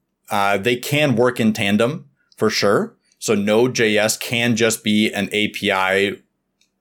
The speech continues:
server, like, you can just have regular A P I routes there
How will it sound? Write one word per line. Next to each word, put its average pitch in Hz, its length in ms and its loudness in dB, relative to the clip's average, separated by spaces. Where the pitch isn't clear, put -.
server, 104 520 0
like, 92 280 -2
you 98 80 -4
can 95 180 -2
just 95 220 -2
have 87 400 -2
regular 87 400 0
A 87 100 0
P - 160 -6
I 87 140 0
routes 85 340 0
there 104 380 0